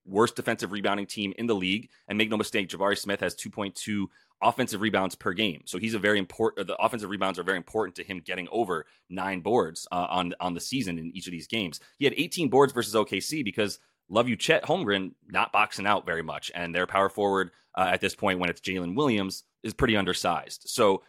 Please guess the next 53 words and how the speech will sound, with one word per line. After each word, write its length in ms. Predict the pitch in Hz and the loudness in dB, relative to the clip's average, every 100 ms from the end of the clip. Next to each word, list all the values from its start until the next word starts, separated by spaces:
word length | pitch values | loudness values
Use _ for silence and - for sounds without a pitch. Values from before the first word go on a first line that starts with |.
| _ | _
uh, 240 | 104 101 101 | 6 6 6
eighteen 280 | 131 143 160 | 2 0 0
versus 200 | 147 135 | 0 2
O 60 | 131 | 2
K 140 | 131 | 2
C, 200 | - 113 | 0 -2
twelve 280 | - 127 120 | 0 2 4
versus 240 | 113 107 | 2 0
the 100 | 98 | -6
Spurs. 540 | 92 - 95 90 90 - _ _ _ | -6 0 2 4 0 -6 _ _ _
And 200 | 110 110 | 2 4
he 80 | 123 | 4
had 120 | 123 | 2
twenty 300 | - 151 156 | 2 2 2
ch-, 180 | - - - | -2 -8 -6
rebound 380 | 185 135 120 113 | -2 4 4 4
chances 340 | 117 110 104 | -2 -2 -6
per 240 | - 113 101 | -4 -4 0
game 280 | 107 95 | 0 0
in 80 | 82 | 0
all 180 | 85 90 | 0 0
of 60 | 85 | 0
those 180 | 85 | -4
games 380 | 107 127 101 87 _ _ - | 0 0 0 -4 _ _ -10
because 120 | 95 | -8
they're 100 | 87 | -6
playing 220 | - 82 | -6 -6
faster 580 | - 95 98 - 180 185 | -4 0 0 0 -2 -2
than 140 | 113 113 | 0 2
they're 100 | 110 | 2
gonna 160 | 113 | 0
play 180 | 101 113 | -2 -2
in 60 | 101 | -2
this 160 | 95 | -4
game 180 | - 101 | -4 -4
against, 400 | 92 98 - - - | -2 -4 -4 -8 -2
uh, 220 | 95 90 | 0 0
the, 120 | 95 - | -2 -6
the 60 | |
Grizzlies. 500 | 92 90 82 80 98 - _ _ | -4 -4 -4 -8 -8 -14 _ _
And 160 | 107 | 0
they 80 | 107 | 4
were 80 | 104 | 4
playing, 460 | - 110 104 104 107 | 2 2 4 2 2
uh, 220 | 98 95 | 4 4
in 200 | 101 98 | 0 -4
a 40 | 98 | 0
much 220 | 104 - | 0 0
more 360 | 104 101 98 95 | -4 2 2 2
transition-oriented 1200 | - 107 90 104 - 98 98 98 95 92 - 87 87 | -2 -6 -2 -2 -2 -4 -2 0 0 -2 -4 -6 0
offense 380 | 92 - 82 85 | 0 0 -6 -8
as 120 | 80 | -4
well, 380 | 110 120 82 | 4 4 4